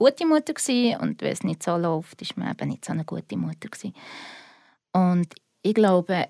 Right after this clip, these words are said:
in diesem Schwarz-Weiß-Denken, das ist sehr, sehr schwierig. Es gibt einfach sehr viele Nuancen drin.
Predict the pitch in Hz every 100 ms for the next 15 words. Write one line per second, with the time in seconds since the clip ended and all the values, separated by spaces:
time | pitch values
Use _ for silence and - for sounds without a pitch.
0 | _ - 190 185 180 160 - - 190 185
1 | - - - 180 202 254 254 - - 214
2 | 185 147 160 - 156 147 - - - -
3 | - - - 190 - - - - - -
4 | 185 175 170 - - 185 - 185 185 180
5 | 214 208 208 220 214 202 196 202